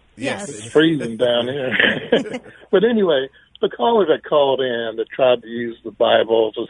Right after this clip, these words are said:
Speaker 3: say that God condones the death penalty was way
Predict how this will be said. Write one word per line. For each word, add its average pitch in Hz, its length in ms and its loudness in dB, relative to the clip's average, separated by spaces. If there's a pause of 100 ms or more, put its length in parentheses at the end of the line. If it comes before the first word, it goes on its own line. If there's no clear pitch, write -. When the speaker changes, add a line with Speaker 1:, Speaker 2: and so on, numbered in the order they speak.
Speaker 3:
say 117 200 4
that 110 180 -2
God 113 420 2
condones 113 560 -4 (580)
the 110 80 -14
death 117 240 4 (120)
penalty 113 380 -2
was 104 200 -6
way 120 160 4